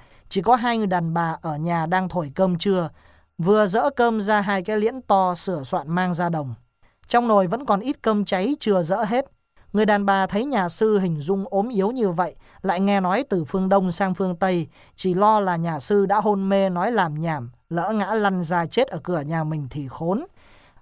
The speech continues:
Đành vội vàng vét ít cơm cháy, xới đầy một bát đưa cho bắt giới. Chú ngốc cầm ngay lấy, hiện rõ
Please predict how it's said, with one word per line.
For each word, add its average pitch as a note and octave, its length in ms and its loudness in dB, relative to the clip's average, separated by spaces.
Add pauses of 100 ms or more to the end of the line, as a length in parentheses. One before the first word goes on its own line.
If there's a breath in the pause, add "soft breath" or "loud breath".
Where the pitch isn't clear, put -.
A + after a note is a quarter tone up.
Đành G#3+ 300 2
vội G#3+ 180 0
vàng G3+ 360 0
vét B3 200 -2
ít D#4+ 220 -6
cơm A3+ 240 0
cháy, G#3+ 420 -2
xới G#3 280 0
đầy F3+ 180 0
một C#3+ 200 -10
bát G3+ 260 0
đưa F#3 180 0
cho D#3+ 160 -6
bắt F3+ 140 -2
giới. E3+ 420 -2 (520 soft breath)
Chú G#3+ 140 -4
ngốc C#4+ 300 0
cầm E3 240 2
ngay F3 160 -2
lấy, F#3 380 -2 (140)
hiện G3 240 2
rõ E3 220 -4